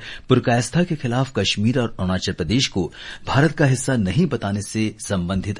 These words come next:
आरोप भी हैं। दिल्ली की पटियाला हाउस अदालत ने सोलह अप्रैल को इस मामले की अगली सुनवाई निर्धारित की है।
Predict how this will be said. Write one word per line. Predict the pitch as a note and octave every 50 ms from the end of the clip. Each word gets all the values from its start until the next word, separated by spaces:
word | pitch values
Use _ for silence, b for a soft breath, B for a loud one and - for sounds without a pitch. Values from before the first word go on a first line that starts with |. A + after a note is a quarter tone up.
| - -
आरोप | E2+ E2 F2 F2 G2+ G2+ E2+ D#2
भी | F2 F2+
हैं। | D#2 D2+ F2 D#2 - B B B B B B
दिल्ली | F#2+ A2+ G#2+ A2 A2 A2+
की | A2 - C3 C#3
पटियाला | C3+ - G2 E2+ F2 E2 E2+ F2
हाउस | E2 - D#2+ E2 E2+ -
अदालत | E2 D2 C#2+ D#2+ F#2+ A2 - -
ने | B2+ C3 C3 C3 B B B
सोलह | - - D3+ D3 D3+ F3 F#3+
अप्रैल | F#3+ - D3+ D3+ D3 C#3
को | - - D3+
इस | C3 - -
मामले | G2+ F2+ F2+ F#2+ G2+ G#2+ A#2+
की | A#2+ - - A2+ A2 - - -
अगली | G2+ G#2 A2 G#2+ B2
सुनवाई | A2+ - - G2 F#2 G#2 G#2 G#2 E2 - - b b b b b -
निर्धारित | G2 A2+ G#2+ - - - F#2 E2+ -
की | - E2+
है। | F2 - G2 F#2 - - -